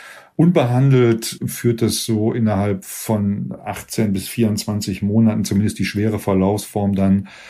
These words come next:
zum Tod. Und das ist oft mit Atemschwäche verbunden, weil auch die Atemmuskulatur versagt. Aber auch schon vorab können die Kinder beispielsweise den Kopf nicht halten, die können nicht sitzen, die verlieren halt nach und nach alle ihre motorischen Fähigkeiten.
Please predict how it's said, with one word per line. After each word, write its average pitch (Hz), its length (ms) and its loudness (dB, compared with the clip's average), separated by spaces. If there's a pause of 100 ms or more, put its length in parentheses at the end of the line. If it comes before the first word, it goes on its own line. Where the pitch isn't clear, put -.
(340)
zum 98 260 -4
Tod. 131 580 0
Und 104 640 -2
das - 260 -4
ist - 320 -8
oft - 240 -6
mit 95 200 -2
Atemschwäche 113 680 0
verbunden, 104 440 0
weil 95 100 2
auch 95 140 -2
die 107 100 -2
Atemmuskulatur 107 1120 0
versagt. 95 560 0 (480)
Aber - 200 -2
auch - 80 -4
schon 98 180 -2
vorab 107 320 -2
können 101 180 0
die 95 120 0
Kinder 95 540 2
beispielsweise 95 520 0
den 92 160 2
Kopf - 260 -6
nicht 95 200 -2
halten, 92 280 0
die 95 100 0
können 95 260 2
nicht 95 200 0
sitzen, 98 600 -2 (340)
die 95 380 4 (120)
verlieren 107 380 2
halt 95 220 0
nach 101 260 0
und 98 120 -2
nach 92 240 2
alle 95 200 -2
ihre 92 400 -2
motorischen 92 560 -6
Fähigkeiten. 87 720 -10